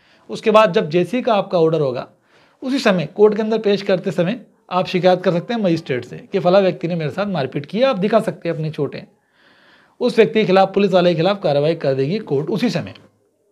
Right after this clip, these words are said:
और अगर आपके साथ जेल में हो जाती है मारपीट, तब भी आप प्रार्थना पत्र पेश कर सकते हैं कोर्ट के अंदर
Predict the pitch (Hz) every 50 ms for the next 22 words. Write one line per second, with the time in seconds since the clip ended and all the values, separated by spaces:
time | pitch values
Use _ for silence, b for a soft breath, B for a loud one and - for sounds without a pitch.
0 | _ _ _ _ _ _ _ 196 196 196 185 202 196 196 196 196 - - 185 165
1 | 185 170 139 123 131 147 151 185 208 247 254 240 233 226 226 240 240 226 226 226
2 | 220 - 233 202 175 - - _ _ - 170 143 147 185 196 190 202 196 190 160
3 | 185 185 165 175 170 175 180 190 180 185 - 175 147 170 156 - 190 185 175 170
4 | 165 156 156 170 160 160 160